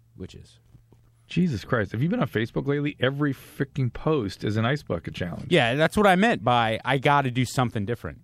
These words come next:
Speaker 2: Oh, my
Speaker 1: You know?
Speaker 2: God. Well, A L S, I'm so glad it's A L S. I, I,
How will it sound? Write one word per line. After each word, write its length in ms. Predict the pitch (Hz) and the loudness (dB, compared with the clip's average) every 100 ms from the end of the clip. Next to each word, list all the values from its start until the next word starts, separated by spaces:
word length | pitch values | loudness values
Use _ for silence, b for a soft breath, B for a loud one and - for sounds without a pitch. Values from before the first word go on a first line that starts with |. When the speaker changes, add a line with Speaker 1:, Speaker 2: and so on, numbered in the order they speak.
| - | 0
Speaker 2:
Oh, 260 | 165 202 | 2 2
my 180 | 135 98 | 0 0
Speaker 1:
You 60 | 127 | 2
know? 200 | 120 127 | 2 2
Speaker 2:
God. 600 | 127 214 190 85 69 - _ _ _ _ _ _ _ _ _ _ _ _ _ - | 2 2 0 -4 -8 -14 _ _ _ _ _ _ _ _ _ _ _ _ _ -6
Well, 140 | 120 | -2
A 120 | 139 180 | 0 0
L 140 | 202 | 0
S, 160 | 143 135 | -2 -2
I'm 180 | 147 175 | -2 0
so 180 | 185 | -2
glad 320 | 135 127 120 92 | 0 0 0 -2
it's 100 | - | -2
A 60 | 104 | 0
L 140 | 98 | 0
S. 260 | 95 80 - | -2 -4 -4
I, 240 | 107 | -2
I, 40 | 110 | -2